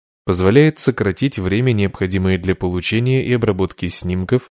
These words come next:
улучшить качество изображений и снизить лучевую нагрузку на пациента. Когда такие нововведения станут обычной практикой, мы, возможно, впервые сможем воочию убедиться в безопасности, удобстве и дешевизне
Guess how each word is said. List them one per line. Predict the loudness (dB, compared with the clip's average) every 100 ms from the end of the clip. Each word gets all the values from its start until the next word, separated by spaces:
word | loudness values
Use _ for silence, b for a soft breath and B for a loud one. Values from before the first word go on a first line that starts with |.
| _ _
улучшить | 2 4 4 2 -4 -8
качество | -2 -2 -2 -6 -4 -2
изображений | 0 -2 -2 0 0 0 0
и | -2 -4
снизить | -4 -2 0 0 -4 -2
лучевую | 0 0 0 0 2 2
нагрузку | 0 -2 -2 -4 -2 -2 0
на | 0 0
пациента. | 0 -2 -2 -2 -2 -6 -10 -12 _ _ _ _
Когда | -4 2 2
такие | 2 2 2
нововведения | 4 4 4 2 -2 0 0 2 0
станут | 0 0 0 -2
обычной | -2 -4 -4 -6 -6
практикой, | 0 -2 0 -2 2 2
мы, | 2 2
возможно, | 2 4 2 2 -2
впервые | -2 -2 0 0
сможем | 0 0 0 2 2
воочию | 2 2 2 0 0 0
убедиться | 0 -4 -2 -2 -2 -4
в | -2
безопасности, | -4 -4 0 0 2 -2 0 -2
удобстве | -2 0 -2 -2 -2 0
и | 0
дешевизне | -2 -2 -4 -2 -2 0 -2